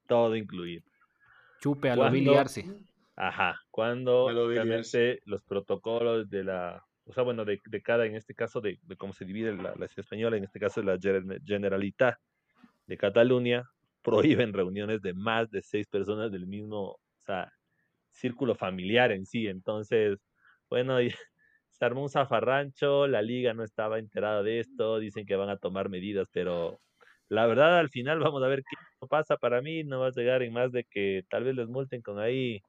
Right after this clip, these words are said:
Speaker 1: lo que tal vez
Speaker 3: Diez mil
Speaker 1: sería
Speaker 3: dólares.
Speaker 1: un dólar para nosotros.
Speaker 3: Ujú.
Speaker 1: Eso les va a doler a cada uno de esos.
Speaker 2: No pases
Speaker 1: Y
Speaker 2: nalga.
Speaker 1: no pasa es nada. O sea,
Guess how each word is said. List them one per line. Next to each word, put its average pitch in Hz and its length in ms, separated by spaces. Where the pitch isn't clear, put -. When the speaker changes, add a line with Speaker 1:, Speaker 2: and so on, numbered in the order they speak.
Speaker 1:
lo 101 140
que 107 140
tal 110 160
vez 123 120
Speaker 3:
Diez 127 80
mil 139 80
Speaker 1:
sería 123 160
Speaker 3:
dólares. - 580
Speaker 1:
un 127 240
dólar 143 320
para 113 260
nosotros. 143 680
Speaker 3:
Ujú. 113 340
Speaker 1:
Eso 131 300
les 117 120
va 131 140
a 131 40
doler 123 340
a 117 80
cada 120 320
uno 131 180
de 180 140
esos. 170 420
Speaker 2:
No 123 220
pases 113 360
Speaker 1:
Y 117 200
Speaker 2:
nalga. 104 480
Speaker 1:
no 139 340
pasa 143 380
es 151 280
nada. 110 500
O - 20
sea, - 120